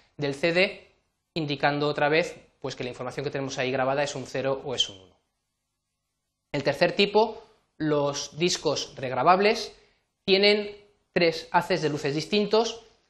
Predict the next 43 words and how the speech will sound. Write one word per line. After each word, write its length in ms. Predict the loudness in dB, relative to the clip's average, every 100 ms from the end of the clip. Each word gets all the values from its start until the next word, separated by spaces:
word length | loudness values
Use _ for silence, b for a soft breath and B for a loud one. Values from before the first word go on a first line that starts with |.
| _
y 180 | 0 2
la 180 | 4 4
capa 240 | 4 4
que 100 | 0
utilizan, 420 | 0 0 2 2 2
en 80 |
lugar 180 | 2 2
de 60 | 0
una 140 | -2
capa 180 | 0 0
de 80 | 0
aluminio, 500 | 0 2 2 0 0
es 240 | -2 -2
una 200 | -2 0
capa 640 | 2 4 4 2 0 -16 _ _ _ _ _ -2
química 480 | 0 4 4 4
que, 460 | 2 2 2 -2 -8
eh, 380 | -4 -2 0 0
reacciona 460 | 2 0 2 2 2
de 100 | -2
forma 240 | -2 -2
distinta 720 | -4 -4 -2 2 4 4 0 -12 -2
a 100 | -2
distintas 460 | -2 -4 -4 -4
temperaturas. 640 | -6 -8 -8 -8 -14 -20 -20 _ _ _ _ _ _
Con 160 | -2 0
una 220 | 4 4
de 100 | 4
luz 120 | 2
determinada, 880 | 0 2 2 2 4 4 4 -2 -18 _ _
lo 140 | 0
que 100 | 0
conseguimos 580 | 0 -2 -2 0 0 2
es 400 | 0 0 -6 -14 0
que 100 | 0
esa 260 | 2 2
capa 220 | 2 4 4
de 100 | 4
luz, 300 | 2 0 -8 _ _ -6
esa 240 | -2 2
capa 260 | 4 4 2
de 100 | 0
cristal, 540 | -2 4 4 4 -6